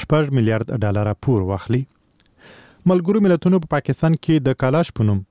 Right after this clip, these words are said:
کوچنۍ ټولنه د نړۍ په هغو ارزښتمنو میراثونو کې شامله کړه چې باید خوندي وساتل سي. د ملګرو ملتونو د سازمان تعلیمي، ساینسي او کلتوري ادارې یا یونسکو ویلي چې د اقلیت ټولنه باید په بیړني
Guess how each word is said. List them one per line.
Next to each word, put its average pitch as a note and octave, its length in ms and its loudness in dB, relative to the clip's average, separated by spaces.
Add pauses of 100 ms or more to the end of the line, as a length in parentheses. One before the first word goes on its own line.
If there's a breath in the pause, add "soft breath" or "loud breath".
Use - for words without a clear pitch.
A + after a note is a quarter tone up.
(140)
کوچنۍ A#2+ 420 0
ټولنه A#2+ 280 2 (360 loud breath)
د C#3+ 100 2
نړۍ D3+ 300 2
په C#3 160 0
هغو D3+ 200 0 (140)
ارزښتمنو A#2+ 580 0 (260)
میراثونو G#2+ 440 0
کې - 160 -6
شامله C3+ 400 0
کړه C3+ 220 -2
چې B2+ 180 -2
باید B2 260 -2 (240 loud breath)
خوندي A2+ 360 0
وساتل G2 480 -2
سي. G#2+ 120 0 (340)
د G#2+ 120 2
ملګرو G#2 340 -2
ملتونو G#2+ 400 0
د G2+ 100 -4
سازمان G#2 460 -2
تعلیمي، G2+ 480 0
ساینسي G#2+ 420 -2 (380 loud breath)
او C3+ 80 2
کلتوري C3 440 -2 (120)
ادارې G#2 500 -2
یا G#2+ 120 2
یونسکو G#2 480 0
ویلي B2 320 2
چې - 640 -6
د F#3 160 0
اقلیت C#3+ 380 -2
ټولنه B2+ 460 0
باید B2 240 -2
په A#2 460 -4
بیړني G#2+ 340 0